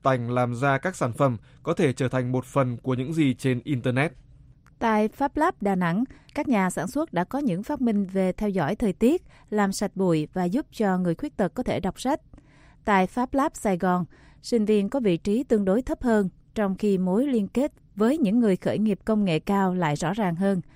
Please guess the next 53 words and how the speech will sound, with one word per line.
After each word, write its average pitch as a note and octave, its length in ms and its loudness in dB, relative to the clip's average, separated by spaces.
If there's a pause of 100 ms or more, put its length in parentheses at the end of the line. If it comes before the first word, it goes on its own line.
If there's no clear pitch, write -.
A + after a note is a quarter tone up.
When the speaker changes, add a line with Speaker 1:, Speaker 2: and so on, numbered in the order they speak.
(260)
Speaker 2:
Các E4+ 140 -4
phòng G3 200 0
thí D#4 120 -4
nghiệm F3+ 260 0
kết - 200 -6
hợp G#3 200 -2
không G#3 220 -2
gian F#3+ 220 0
cộng D#3 180 -4
tác C#4 320 -4
với B3+ 140 -2
quán A3+ 280 -4
cà F#3+ 100 -2
phê G3 280 2 (360)
và F#3 280 2
công G#3+ 260 -6
viên G#3 260 0 (160)
cộng E3 180 -2
đồng F3 220 2 (400)
và F#3+ 220 0
cũng G3+ 220 -4
tổ - 140 -2
chức - 180 -8
các E4 140 -6
sự F3+ 160 -4
kiện D#3+ 360 -2
để D3 160 -2
kết - 240 -8
nối A3 220 0
các - 200 -10
lĩnh F#3 180 -2
vực E3+ 180 -2
khác A#3 200 -6
nhau. F3+ 280 0 (500)
Bà G#3 340 0
Phan A3+ 340 -2
Hoàng G3 320 -2
Anh, G3 240 0 (340)
người G#3 180 2
tự F#3 220 2
giới C#4+ 120 -2
thiệu F3+ 260 2
mang G3 320 0
chức - 200 -8
danh G3 280 0
là E3+ 320 -2
người F3 260 -2
trông G3 260 -4
nom F#3 280 -2 (160)
Fab B3+ 200 -4
Lab C4 220 -2
Sài F3+ 240 -4
Gòn, E3 280 0